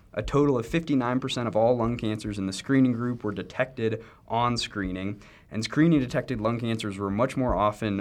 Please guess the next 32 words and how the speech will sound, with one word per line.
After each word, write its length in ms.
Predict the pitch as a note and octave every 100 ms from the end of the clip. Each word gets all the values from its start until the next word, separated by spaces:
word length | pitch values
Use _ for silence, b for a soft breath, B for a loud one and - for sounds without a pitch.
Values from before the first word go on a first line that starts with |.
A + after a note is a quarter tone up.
| -
one 240 | G#2 A#2
A 160 | A#2+ A2
or 120 | G2+
one 320 | F#2+ G#2 G2+
B, 400 | F#2+ G2 G#2 A#2+ -
stage 300 | - - A2+
one 140 | A#2 A2+
A 100 | A2
or 80 | A2
sta-, 260 | - A2+
stage 320 | - A2 A2+
one 180 | A#2 A2
B, 220 | A2 A2
than 180 | A2 F#2+
lung 160 | G2 G#2+
cancers 420 | G#2+ G2+ G2 F#2+ F#2
not 260 | A2+ A2
detected 380 | - - F2 -
by 140 | -
screening. 540 | - - D2+ - - - b b b b -
Uh, 160 | F2
sixty 320 | F2+ C#3+ - B2
per, 240 | - A#2+ -
sixty-one 640 | - F3 E3+ B2 B2+ C3
percent 360 | C3+ B2+ B2+
about 320 | A#2+ F#2+ G#2 A2
of 80 |
screening 340 | G#2+ A#2+ A2+ A2
detected 380 | G#2 G#2+ - G2+
cancers 400 | G2+ G2+ G#2 G2
were 140 | F#2
adenocarcinoma, 1160 | G#2 G#2 G#2 G2+ - G2+ G2+ F#2 G#2+ B2 F3